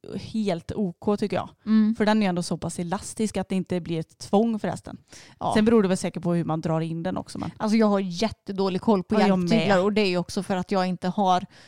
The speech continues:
Speaker 2: någon som helst plan på att någonsin använda det igen. Så,
Speaker 1: Nej.
Speaker 2: men jag har, alltså, kort och gott kan man ju säga att det som innebär något sorts tvång, alltså att hästens huvud tvingas ner till exempel,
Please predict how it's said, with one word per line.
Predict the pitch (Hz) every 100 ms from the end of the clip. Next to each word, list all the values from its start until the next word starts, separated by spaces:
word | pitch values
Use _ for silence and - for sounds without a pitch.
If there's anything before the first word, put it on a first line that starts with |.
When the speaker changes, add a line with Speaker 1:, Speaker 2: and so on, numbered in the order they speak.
| - - _
Speaker 2:
någon | 233 311 277 220 233
som | 247
helst | 208 -
plan | - 240 208 202
på | 208
att | 226
någonsin | 240 220 185 214
använda | 226 247 196 214 269 247
det | 190
igen. | 196 - 196
Så, | 226
Speaker 1:
Nej. | 226 190 190
Speaker 2:
men | 233 240 240 240 208
jag | 254
har, | 254 247
alltså, | 233 233 196 - - 101 -
kort | - 269 262
och |
gott | 220 -
kan | 220
man | 190
ju |
säga | 185 190
att | - 240 190 185
det | 220
som | 196 214 208 190 - _ -
innebär | 226 180 180
något | 180 175
sorts | - 185 - - _ _
tvång, | - 220 190 240 196 160
alltså | 143 - 175
att | - 156 - -
hästens | 214 196 190 -
huvud | 214 180 180
tvingas | - 226 196 196
ner | 220 190
till | 190
exempel, | 190 - 156